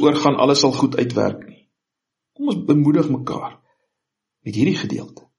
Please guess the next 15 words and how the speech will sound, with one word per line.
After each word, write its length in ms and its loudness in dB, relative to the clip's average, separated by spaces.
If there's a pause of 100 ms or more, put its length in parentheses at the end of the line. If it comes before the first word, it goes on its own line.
(840)
En 120 -8
mag 200 4
ons 140 4
leer 260 6
om 80 0
te 120 4
sing 580 2 (560)
soos 240 -2
hierdie 240 4
digter. 640 0 (1300)
Ek 80 -8
haal 320 4
vir 140 2
julle 180 4
aan, 200 2